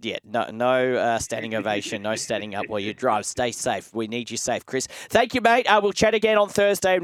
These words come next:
Uh, no doubt lots more happening in America, and we'll also get your N R L tips and see if you can do a bit better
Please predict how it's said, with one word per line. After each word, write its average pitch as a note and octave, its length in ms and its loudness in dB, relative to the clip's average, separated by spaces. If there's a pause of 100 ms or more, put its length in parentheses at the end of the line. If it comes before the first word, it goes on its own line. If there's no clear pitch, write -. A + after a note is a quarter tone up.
(200)
Uh, D3+ 140 4
no E3 180 4
doubt D#3+ 160 4
lots D#3+ 240 2
more D#3 140 4
happening D3+ 320 2
in D3+ 80 2
America, D#3 500 2
and D#3+ 220 4
we'll D3+ 120 2
also F3+ 380 4
get D#3 220 0
your D#3 120 2
N E3 140 4
R D#3+ 160 4
L D3 140 4
tips - 320 -2
and C3 180 -10
see D3 180 -2
if C3 120 -2
you C3 80 -4
can B2 180 -8 (300)
do C#3 100 2
a B2+ 60 2
bit B2+ 160 -2
better A#2 340 0